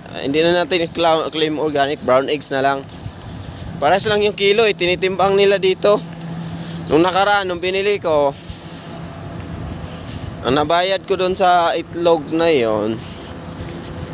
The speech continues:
eighty dollars.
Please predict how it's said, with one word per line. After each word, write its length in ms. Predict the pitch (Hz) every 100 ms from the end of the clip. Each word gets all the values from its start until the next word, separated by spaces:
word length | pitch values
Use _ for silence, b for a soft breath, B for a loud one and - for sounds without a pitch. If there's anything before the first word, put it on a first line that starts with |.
| - 131 - - - - - -
eighty 160 | 156 160 190 180 165 - - -
dollars. 560 | 120 127 151 151 -